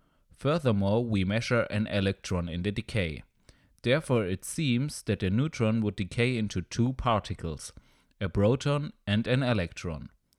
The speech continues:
Using the law of the conservation of energy, one can compute the possible energies that these outgoing particles can have, depending on the energy of the decaying neutron. This,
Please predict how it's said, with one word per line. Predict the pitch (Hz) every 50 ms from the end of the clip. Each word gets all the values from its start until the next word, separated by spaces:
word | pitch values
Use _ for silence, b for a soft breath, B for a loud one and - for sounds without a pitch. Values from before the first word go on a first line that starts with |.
| b b b b b b b
Using | - 131 156 165 156 135 123
the | 120 110
law | 107 110 123 139 135
of | 135 -
the | - 135
conservation | - - 110 107 - 101 95 101 113 131 139 - 131 113
of | 98 90 -
energy, | - 139 143 127 110 - - - 98 110 127 131 B B B B B
one | - 107 98 98
can | - - 113 110 107
compute | - 104 92 90 - - 135 139 156 160
the | - 117 95
possible | - - 120 131 131 - 127 123 127 120 120 123 -
energies | 110 120 127 123 110 - - 104 104 107 -
that | - 92 85 - -
these | 123 139 139 - -
outgoing | 104 110 120 120 - 120 110 110 104 101 101
particles | - - 101 101 101 110 101 - 110 104 104 - -
can | - - 92 82
have, | 87 107 110 127 - - B B B B B B B B
depending | - 101 - 135 147 165 160 131 117 117 104
on | 95 95
the | 98 87
energy | 82 92 95 98 101 - - 117 117
of | - - -
the | 143 127
decaying | 120 135 - - 113 90 90 95 107 127
neutron. | 143 143 135 - - 104 87 80 73 - - - _ _ _ _ _ _ _ _ _ _ _ _ _ _
This, | - 107 - -